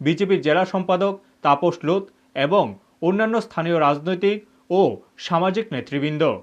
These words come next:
বস্ত্র বিতরণ অনুষ্ঠানে বক্তৃতা দেন তাপস লোত। তিনি বলেন, "আমরা সবাইকে অনুরোধ করছি গরিবদের পাশে দাঁড়াতে হবে, কারণ গরিব মানুষরা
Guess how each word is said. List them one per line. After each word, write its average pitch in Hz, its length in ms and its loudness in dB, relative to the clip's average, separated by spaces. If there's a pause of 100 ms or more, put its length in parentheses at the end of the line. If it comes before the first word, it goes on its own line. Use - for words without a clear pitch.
(360)
বস্ত্র 190 300 4
বিতরণ 240 360 2
অনুষ্ঠানে 190 400 -2
বক্তৃতা 175 440 -2
দেন 190 200 0
তাপস 143 380 -2
লোত। 156 280 2 (320)
তিনি 156 200 0
বলেন, 156 400 0 (260)
"আমরা 156 260 0
সবাইকে 190 420 -2
অনুরোধ 190 320 0
করছি 208 500 -2 (300)
গরিবদের 196 380 2
পাশে 170 320 0
দাঁড়াতে 139 340 0
হবে, 147 420 0 (280)
কারণ 214 360 4 (280)
গরিব 196 320 0
মানুষরা 220 600 0